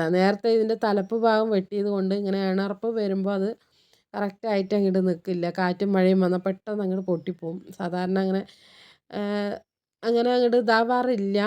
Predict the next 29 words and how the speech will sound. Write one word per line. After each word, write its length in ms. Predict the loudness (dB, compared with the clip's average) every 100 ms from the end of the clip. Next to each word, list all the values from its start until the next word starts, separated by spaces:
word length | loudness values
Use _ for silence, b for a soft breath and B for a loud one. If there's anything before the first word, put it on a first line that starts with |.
| -2
ആ, 100 | -2 0 0
തേക്ക് 340 | 2 0 2
മരങ്ങള്. 480 | 0 2 2 0 -2 -4 -10
പക്ഷെ 240 | -6 -2
ഇതിങ്ങനെ 400 | 0 2 2 2
അണർപ്പ് 420 | 2 2 0 -2 -2
വന്നത് 360 | -2 -2 -2 -2
കൊണ്ട് 240 | -2 -2
തന്നെ 200 | -4 -6 -10 _ _ _ _
അതിങ്ങനെ 340 | 0 4 6 6
ഇതപ്പോ 260 | 4 2 2
രണ്ട് 260 | 4 4
കൊല്ലമേ 260 | 4 6 6
ആയിട്ടുള്ളൂ. 360 | 4 2 0
അപ്പൊ 160 | 0 -2
കനം 320 | 0 2 2 2
തൂങ്ങിയത് 380 | 2 4 4
കൊണ്ട് 200 | 4 2 2
അങ്ങട് 220 | 0 0 -4 -8
പൊട്ടിച്ചാടിയിരിക്കുകയാണ്. 1000 | -8 -8 -6 -6 -2 -4 -6 -10 -8 -8 -12 _ _ _ _ _ _ _ -4
ഇനിയിപ്പോ 280 | -2 0 0
എന്തായാലും 280 | 2 2 2
അതൊക്കെ 220 | 2 2
ഒന്ന് 180 | 4 4 4
വെട്ടി 240 | 2 2 2
മാറ്റി 340 | 2 2 2
എടുത്തിട്ട് 400 | 2 0 -4 0
വേണം, 300 | 2 2 2 -4 _ _ _ _ _ _ _ _ _
ഏ, 100 | -6